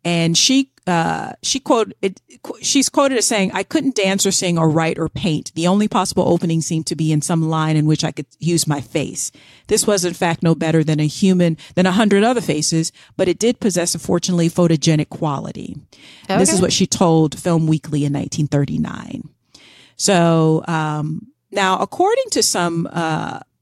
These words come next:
Speaker 1: biographers, again, allegedly, please don't sue us.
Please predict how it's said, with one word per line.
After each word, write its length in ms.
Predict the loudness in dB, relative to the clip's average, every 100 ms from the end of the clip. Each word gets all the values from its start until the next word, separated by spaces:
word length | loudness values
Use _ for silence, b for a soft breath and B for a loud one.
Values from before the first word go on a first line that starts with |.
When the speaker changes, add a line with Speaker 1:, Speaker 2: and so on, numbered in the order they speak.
| -12
Speaker 1:
biographers, 1040 | -2 0 2 0 -4 -6 -6 -6 -8 -12 _ _ _ -20
again, 540 | -14 -6 -2 -2 -4 -6 _ _ -14
allegedly, 840 | -6 -2 0 0 -2 -2 -4 -4 _ _ _ _
please 220 | -6 -4
don't 180 | 0 -2
sue 260 | 2 2 2
us. 340 | 0 -4 -8